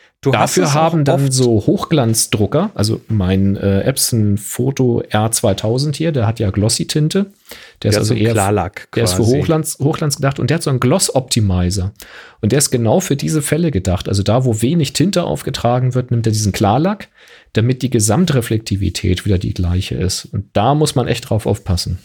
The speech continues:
Speaker 1: Mhm. Das ist auch tatsächlich beim, beim Druck oft so, dass du dann, ähm, also wenn,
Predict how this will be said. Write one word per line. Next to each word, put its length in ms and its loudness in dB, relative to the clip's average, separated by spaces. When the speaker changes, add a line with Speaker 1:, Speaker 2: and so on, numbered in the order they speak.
Speaker 1:
Mhm. 220 0
Das 160 0
ist 140 0
auch 140 0
tatsächlich 600 0
beim, 300 -2
beim 240 0
Druck 460 -4
oft 280 -2
so, 160 2
dass 240 0
du 100 -2
dann, 380 2
ähm, 560 2
also 280 -2
wenn, 200 0